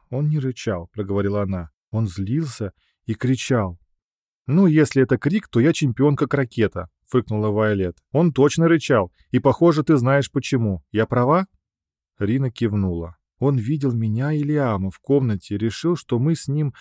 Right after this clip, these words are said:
а потом как разорался, а потом..." Рина не смогла выговорить, голос снова дрогнул. Она сделала глоток из стакана. А Вайолет как-то побледнела.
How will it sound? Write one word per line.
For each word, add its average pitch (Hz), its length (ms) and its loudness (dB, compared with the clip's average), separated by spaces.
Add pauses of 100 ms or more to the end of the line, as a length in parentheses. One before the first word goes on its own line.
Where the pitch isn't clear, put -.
(260)
а 104 120 -10
потом 127 360 -2
как 123 220 -2
разорался, 113 720 -2
а 110 40 -6
потом..." 143 500 -2 (560)
Рина 147 360 0
не 135 140 0
смогла 113 520 0
выговорить, 98 720 0
голос 160 380 2
снова 139 380 0
дрогнул. 98 640 0 (220)
Она 131 280 2
сделала 101 540 2
глоток 98 500 -2
из 123 120 -6
стакана. 87 680 -10 (420)
А 98 100 -8
Вайолет 107 480 2
как-то 117 300 -4
побледнела. 104 800 -4